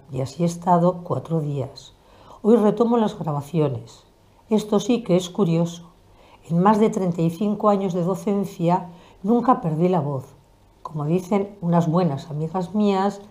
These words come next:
esto me pasa por haberme jubilado. Bueno, vamos a lo nuestro. Hemos tejido cinco veces la misma serie de puntos. Al llegar a la última vuelta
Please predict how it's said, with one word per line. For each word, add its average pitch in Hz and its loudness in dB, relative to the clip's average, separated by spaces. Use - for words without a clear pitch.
esto 185 -2
me 147 -4
pasa 240 4
por 156 -4
haberme 180 2
jubilado. 131 -6
Bueno, 220 4
vamos 208 4
a 175 0
lo 147 -2
nuestro. - -12
Hemos 269 6
tejido 143 0
cinco 240 2
veces 247 4
la 165 0
misma 170 0
serie 240 2
de 196 4
puntos. - -8
Al 160 -2
llegar 180 2
a - -6
la 139 -4
última 196 2
vuelta 208 2